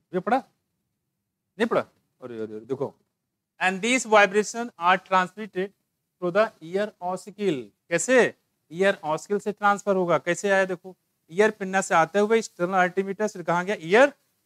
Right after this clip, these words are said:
ड्रम पे। देखो, उसके बाद कहाँ गया? देखो, ईयर आस्किल। अच्छा, हम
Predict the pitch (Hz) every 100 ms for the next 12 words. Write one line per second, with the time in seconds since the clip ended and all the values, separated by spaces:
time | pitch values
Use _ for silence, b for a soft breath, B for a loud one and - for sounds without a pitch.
0 | 127 175 208 214 196 135 101 147 226 269
1 | _ _ _ _ _ 165 233 220 208 208
2 | 214 208 208 262 302 - _ _ _ _
3 | _ _ _ _ _ 151 156 151 - 185
4 | 185 _ _ _ 165 208 214